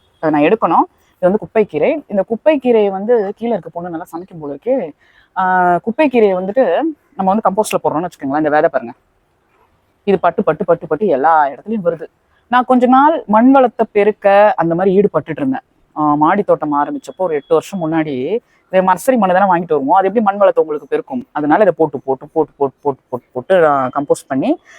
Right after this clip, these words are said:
இப்போ ஒரு கத்திரிக்காய் செடி வச்சாலே ரெண்டு கத்திரிக்காய் எனக்கு காய்ச்சிரும், ஒரு மஞ்சள் வச்சா மஞ்சள் வந்துரும், வெண்டைக்காய் வச்சா வெண்டைக்காய் வந்துரும். அப்படிங்கிற பட்சத்துல வந்து நான் இப்போ அதை கம்போஸ்டிங் பண்றதில்ல, ஏன்னா என்னால வீட்ஸ் எடுத்து மாளல. இந்த தேவையில்லாத செடியை பிடிங்கி பிடிங்கி பிடிங்கி பிடிங்கி எனக்கு ரொம்ப டயர்ட் ஆயிடுது.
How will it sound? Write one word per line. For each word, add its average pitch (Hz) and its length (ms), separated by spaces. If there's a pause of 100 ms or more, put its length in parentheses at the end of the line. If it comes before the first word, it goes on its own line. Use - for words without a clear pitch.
(140)
இப்போ 269 180
ஒரு 262 120
கத்திரிக்காய் 277 380
செடி 233 180
வச்சாலே 233 300
ரெண்டு 196 140
கத்திரிக்காய் 175 300
எனக்கு 151 220
காய்ச்சிரும், 143 460
ஒரு 202 120
மஞ்சள் 202 380
வச்சா 185 160
மஞ்சள் 170 340
வந்துரும், 147 280
வெண்டைக்காய் 175 260
வச்சா 165 160
வெண்டைக்காய் 147 280
வந்துரும். 135 240 (280)
அப்படிங்கிற 233 420
பட்சத்துல 170 360
வந்து 262 160
நான் - 60
இப்போ - 140
அதை 139 180 (200)
கம்போஸ்டிங் 151 480
பண்றதில்ல, 135 420 (160)
ஏன்னா 170 180
என்னால 170 260
வீட்ஸ் 175 360
எடுத்து - 220
மாளல. 151 340 (280)
இந்த - 160
தேவையில்லாத 196 400
செடியை 175 280
பிடிங்கி 185 280
பிடிங்கி 190 200
பிடிங்கி 170 200
பிடிங்கி 185 240
எனக்கு 156 180
ரொம்ப 156 140
டயர்ட் 156 380
ஆயிடுது. 139 280